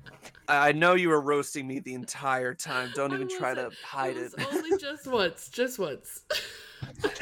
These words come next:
Speaker 1: Were you, were you commenting on my basketball shorts that I'm wearing 'cause they're super comfy?
Speaker 2: No, I said, "I'm just gonna let him stretch it out." <laughs> And then you came
Speaker 1: Oh,
Speaker 2: back,
Speaker 1: okay.
Speaker 2: so it
Speaker 1: Well, that's
Speaker 2: was
Speaker 1: not really a roast. That's just
Speaker 2: No.
Speaker 1: y-, you just let it happen.
Speaker 2: Yeah,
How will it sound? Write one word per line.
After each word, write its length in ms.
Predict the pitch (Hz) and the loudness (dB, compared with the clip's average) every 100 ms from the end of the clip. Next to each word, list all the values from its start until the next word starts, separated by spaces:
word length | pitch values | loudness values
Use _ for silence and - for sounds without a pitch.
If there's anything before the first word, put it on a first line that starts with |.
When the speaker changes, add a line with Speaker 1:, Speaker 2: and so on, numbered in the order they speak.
| 294 277 - | 2 4 4
Speaker 1:
Were 100 | 156 | 2
you, 140 | 160 156 | 2 4
were 160 | 156 | 4
you 100 | 151 | 2
commenting 560 | 131 143 139 147 143 143 | 2 0 2 2 2 2
on 80 | 143 | 4
my 120 | 131 | 2
basketball 640 | 120 123 123 151 151 143 | 2 0 0 -2 0 2
shorts 400 | 139 160 151 - | 2 2 2 2
that 160 | 160 147 | 2 2
I'm 120 | 143 | 0
wearing 380 | 143 147 151 156 | -2 -2 -4 -6
'cause 220 | - 127 | -10 -6
they're 160 | 139 131 - - | -4 -4 -6 -10
super 340 | - 143 143 | -6 -6 -6
comfy? 520 | - 123 120 147 147 160 - - | -6 -8 -8 -10 -10 -12 -16 -4
Speaker 2:
No, 240 | 294 240 | 0 2
I 120 | 202 | 4
said, 240 | 214 226 208 | 2 2 2
"I'm 100 | 202 | 0
just 180 | 208 214 | -2 -2
gonna 120 | 214 | -2
let 140 | 196 190 | 0 -2
him 120 | 196 | -2
stretch 340 | - 190 185 | -2 -4 -4
it 60 | 165 | -4
out." 260 | 104 78 - - - - | -4 -6 -12 -20 -20 -6
<laughs> 60 | 494 - - _ _ 277 | -6 -6 -20 _ _ -2
And 140 | 220 | 0
then 120 | 180 | 2
you 80 | 175 | 0
came 140 | - 151 | 2 4
Speaker 1:
Oh, 280 | 147 147 156 | 6 6 4
Speaker 2:
back, 20 | |
Speaker 1:
okay. 160 | 180 147 | 2 -4
Speaker 2:
so 40 | |
it 40 | 208 - | -6 -4
Speaker 1:
Well, 0 | 285 | -2
that's 120 | 294 | 0
Speaker 2:
was 0 | |
Speaker 1:
not 100 | 294 | 2
really 240 | 254 220 190 | 4 6 6
a 100 | 156 | 6
roast. 500 | 143 147 175 143 131 | 6 6 6 4 2
That's 180 | 151 143 | 0 0
just 220 | 143 143 | -4 -2
Speaker 2:
No. 60 | 139 | -2
Speaker 1:
y-, 60 | |
you 180 | 147 143 | 0 0
just 220 | 139 139 | -2 -6
let 200 | 135 135 | 0 0
it 100 | 135 | 0
happen. 440 | 135 135 139 123 | -2 -2 -2 -4
Speaker 2:
Yeah, 60 | 127 | -6